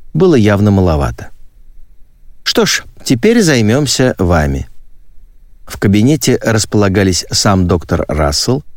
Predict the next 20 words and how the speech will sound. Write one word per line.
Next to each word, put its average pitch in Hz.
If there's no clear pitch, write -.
я, 98
кресло 147
для 101
доктора, 87
маленький 139
столик 175
и -
две 139
какие-то 156
капсулы, 95
похожие 113
на 120
саркофаги. 117
Контуры 110
саркофагов 104
грубо 131
повторяли 123
очертания 117
человеческого 110
тела. 76